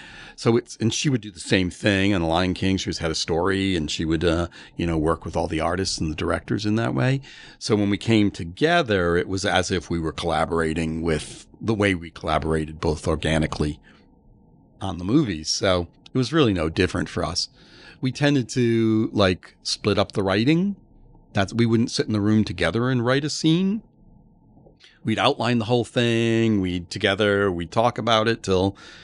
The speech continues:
you know, we were blue in the face. And then we would go off, "Okay, you go write this, I'll go write that."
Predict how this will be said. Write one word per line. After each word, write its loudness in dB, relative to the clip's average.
you 0
know, 0
we 0
were 0
blue 0
in -2
the -8
face. 0
And -2
then 2
we 2
would -4
go 2
off, 0
"Okay, -4
you -4
go 4
write 0
this, -2
I'll -6
go -2
write 0
that." 0